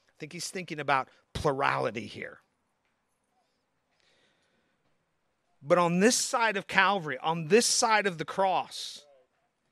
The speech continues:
we know something that the preacher, in all his wisdom, in all his knowledge, in all his ability to articulate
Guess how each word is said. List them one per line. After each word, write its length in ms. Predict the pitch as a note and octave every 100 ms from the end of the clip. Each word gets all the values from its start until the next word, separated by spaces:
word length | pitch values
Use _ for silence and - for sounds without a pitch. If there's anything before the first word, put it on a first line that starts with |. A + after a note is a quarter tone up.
| _ _ _ -
we 840 | C#3 F3 B3 C#4 G3+ B2+ B2+ C3+ _ _
know 680 | D3+ F3 G#3 A#3 G#3 E3+ D#3+ - _
something 840 | - - C4+ C4 - F3+ D3+ D#3 D#3+ -
that 160 | - F3+
the 100 | F#3
preacher, 840 | - - D#4 C#4+ - F#3+ D#3+ D#3+ - -
in 140 | D3+
all 300 | E3 A#3 D4
his 200 | D4+ C#4
wisdom, 600 | C4+ C#4+ C4+ F#3 F#3 A#2+ F2+ _ _ _ _ _ _ _ _ _ _ _ _ _ _ _ _ _
in 80 | F3
all 240 | G#3+ C#4+
his 180 | C#4+ C4
knowledge, 800 | B3+ C4 C4+ A#3 C3+ - - - _ _ _ _ _ _ _ _ _ - -
in 120 | F#3+
all 240 | A3+ C#4
his 160 | C#4 C4
ability 520 | A#3+ B3 B3+ C4+ C4
to 140 | A#3+ A#3+
articulate 1040 | A3 G#3 - C#4+ C#4 B3 F#3+ B2 A2 -